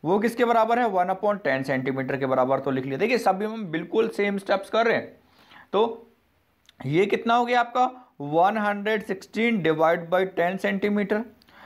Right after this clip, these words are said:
That means पॉइंट के बाद कितना डिजिट होना चाहिए? केवल वन, तो ये कितना हो जाएगा? इलेवन पॉइंट सिक्स। देखिए, हो गया ना केवल एक डिजिट।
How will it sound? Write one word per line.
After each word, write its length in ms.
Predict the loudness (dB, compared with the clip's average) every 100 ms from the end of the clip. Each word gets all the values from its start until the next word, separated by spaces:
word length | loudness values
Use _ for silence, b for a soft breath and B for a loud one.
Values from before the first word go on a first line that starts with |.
| B _
That 220 | 0 0 0
means 280 | -2 -4 -14 B B _
पॉइंट 440 | 0 2 2 -2 -12 _ _ _ -20 _
के 80 | 2
बाद 300 | 4 2 2 -4
कितना 220 | -4 0
डिजिट 320 | 0 0 0
होना 180 | 2 2
चाहिए? 280 | 2 2 2
केवल 320 | 2 2 0 0
वन, 300 | 2 2 2 -4
तो 60 |
ये 220 | -6 -2 -2
कितना 300 | -2 0 0
हो 120 | 2
जाएगा? 200 | 2 2 2
इलेवन 360 | 2 4 2 -2
पॉइंट 260 | -4 -4 -4
सिक्स। 180 | -6
देखिए, 160 | -4 0
हो 120 | 0
गया 120 | 2 0
ना 80 |
केवल 260 | 2 0 0
एक 160 | 0 0
डिजिट। 300 | -2 -4